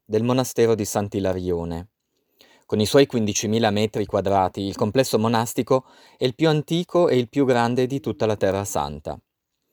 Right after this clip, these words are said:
Era in grado di ospitare un centinaio di monaci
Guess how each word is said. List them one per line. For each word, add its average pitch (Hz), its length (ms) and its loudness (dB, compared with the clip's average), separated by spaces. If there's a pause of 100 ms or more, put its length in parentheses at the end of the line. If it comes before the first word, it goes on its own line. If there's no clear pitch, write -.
(260)
Era 131 180 4
in 160 100 2
grado 160 260 4
di 127 80 0
ospitare 131 420 0
un 123 80 -2
centinaio 139 520 -2
di 120 100 -2
monaci 90 580 -4